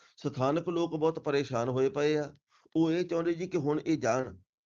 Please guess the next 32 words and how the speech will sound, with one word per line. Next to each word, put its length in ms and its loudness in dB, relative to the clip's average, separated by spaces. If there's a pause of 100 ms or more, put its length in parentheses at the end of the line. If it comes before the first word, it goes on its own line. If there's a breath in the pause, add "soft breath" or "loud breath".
(300)
ਕਿਉਂਕਿ 240 2
ਸਾਡੇ 300 0
ਕਾਰੋਬਾਰ 500 2
ਰੁਕੇ 260 -4
ਪਏ 300 2
ਆ, 200 -6 (420)
ਸੜਕ 380 -2
ਰੁਕੀ 300 2
ਪਈ 300 2
ਆ, 240 -2 (600)
ਆਵਾਜਾਈ 460 0
ਰੁਕੀ 240 -2
ਪਈ 300 0
ਆ। 260 -4 (240)
ਉਹ 140 -4
ਕਹਿੰਦੇ 180 0
ਜੀ 120 -6
ਕਿ 100 -8
ਹੁਣ 300 -2
ਅਸੀਂ 220 -6
ਆਪਣਾ 260 -6
ਕੰਮ 260 -6
ਕਰਨਾ, 340 -4
ਹੁਣ 180 -4
ਸਾਨੂੰ 340 -4
ਇੱਥੇ 160 -6
ਆਪਦਾ 200 -2
ਕੰਮ 240 -4
ਕਰਨ 240 -6
ਦਾ 80 -2
ਮੌਕਾ 280 -2
ਮਿਲੇ। 300 -2